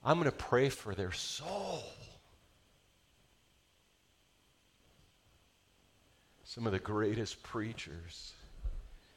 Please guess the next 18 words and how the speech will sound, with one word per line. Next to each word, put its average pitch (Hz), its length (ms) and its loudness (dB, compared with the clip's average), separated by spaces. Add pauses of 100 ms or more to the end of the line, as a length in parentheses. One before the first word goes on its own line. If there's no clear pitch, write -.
(1300)
greatest 110 420 8 (160)
ministers, 131 1000 0 (160)
the 101 60 -2
most 135 420 6
passionate, 156 760 0 (1160)
charismatic, 156 920 4 (760)
powerful 156 1120 6 (800)
representatives 139 800 6
of 120 100 -10
Jesus 127 400 0
Christ 123 460 6
are 104 80 2
individuals 107 680 2
who 98 280 -4 (640)
have 82 120 -8
lived 101 400 4
some - 200 -6
life. 82 800 -2